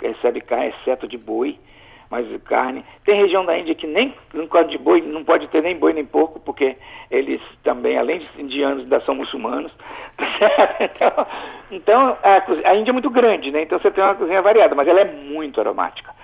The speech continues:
Ela muita, usa muito curry, ela muita, usa muito especiarias, de modo geral, né? Então, é uma cozinha muito diferente. Quem tiver a oportunidade de ir num restaurante tailandês, é tailandês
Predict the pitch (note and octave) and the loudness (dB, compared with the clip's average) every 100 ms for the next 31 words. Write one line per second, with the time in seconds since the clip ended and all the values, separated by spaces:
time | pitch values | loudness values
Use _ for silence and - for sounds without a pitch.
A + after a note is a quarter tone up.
0 | - - - C#3 C#3 C#3+ - B2+ B2 B2 | -20 -10 -2 0 0 -2 0 0 -2 -6
1 | A#2 - - E3 C3+ B2 A#2+ A#2 A2 A#2+ | -10 -12 -4 0 2 2 0 -2 -4 -4
2 | A2+ A#2 A#2 G#2 - B2+ - - - E3 | -4 -6 -8 -18 -18 -18 -8 -6 0 2
3 | C3 - E4 - A2+ G2+ B2+ D3 A#2+ A2+ | 2 2 0 0 -4 -8 -2 0 2 0
4 | A#2 - - _ - - G3 - - - | -2 -6 -16 _ -4 -2 -2 -6 -20 -20
5 | - - - F3 - C4+ - C4 A#3 F3+ | -20 -20 -16 -2 2 4 4 0 0 2
6 | G#3+ A3+ F3+ A3 D3+ A#3 C4+ - - D#3+ | 2 0 0 0 0 -4 -4 -8 0 0
7 | A2+ C#3 - D3+ B2+ C#3+ C#3+ B2+ B2 A#2 | 2 -2 -8 -10 -2 -2 -2 -12 -4 -2
8 | B2+ A2+ - - A#2 - A#2 - - A2+ | 0 -2 -10 -8 -8 -4 -4 -4 -6 -4
9 | A2 G#2 F#2 C3+ D#3 - _ _ _ - | -4 -6 -4 -4 -4 -8 _ _ _ -20
10 | - - - - - - - A#2 A2+ G2+ | -20 -20 -20 -20 -20 -10 -2 -2 0 -4
11 | F#2+ | -4